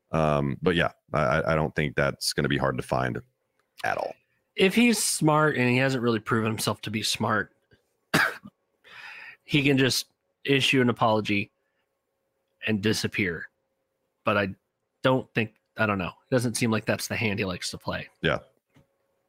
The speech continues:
Speaker 1: Uh, I mean, we'll, we'll see. Uh, li-, like I said, it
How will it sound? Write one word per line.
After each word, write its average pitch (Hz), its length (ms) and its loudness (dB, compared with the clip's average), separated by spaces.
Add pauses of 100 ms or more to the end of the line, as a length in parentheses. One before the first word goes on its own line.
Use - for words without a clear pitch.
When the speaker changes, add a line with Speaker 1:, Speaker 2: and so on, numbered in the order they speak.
(460)
Speaker 1:
Uh, 92 40 4
I 92 180 2
mean, 87 180 4
we'll, 98 200 4
we'll 101 200 4
see. 90 460 2
Uh, 90 140 4
li-, 90 260 2
like 90 180 2
I 90 60 2
said, 85 260 2
it 80 180 0